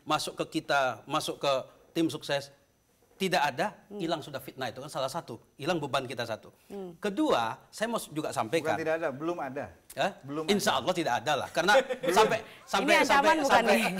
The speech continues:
Speaker 1: sampai
Speaker 2: Belum
Speaker 1: tadi
Speaker 2: ada
Speaker 1: juga,
Speaker 2: katanya.
Speaker 1: sampai tadi juga menyatakan si
Speaker 2: <laughs> Ah.
Speaker 1: ketua P P A T K tidak ada yang masuk ke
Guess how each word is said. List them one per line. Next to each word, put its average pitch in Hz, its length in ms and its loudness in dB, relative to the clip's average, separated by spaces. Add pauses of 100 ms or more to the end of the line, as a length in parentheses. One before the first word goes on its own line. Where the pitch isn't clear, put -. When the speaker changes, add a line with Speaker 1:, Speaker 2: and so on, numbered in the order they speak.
(220)
Speaker 1:
sampai 196 320 2
Speaker 2:
Belum 240 100 6
Speaker 1:
tadi 254 140 6
Speaker 2:
ada 269 80 6
Speaker 1:
juga, 269 180 8
Speaker 2:
katanya. 220 240 2
Speaker 1:
sampai 190 220 2
tadi 170 240 2
juga 190 240 4
menyatakan 151 560 -2
si 165 240 2
Speaker 2:
<laughs> - 0 -
Ah. 131 220 -4
Speaker 1:
ketua 131 360 -2
P 123 140 -10
P 120 80 -14
A 113 100 -10
T 117 140 -14
K - 80 -10 (160)
tidak 113 240 -12
ada 107 200 -8
yang 101 220 -6 (220)
masuk 104 320 -10
ke 104 160 -12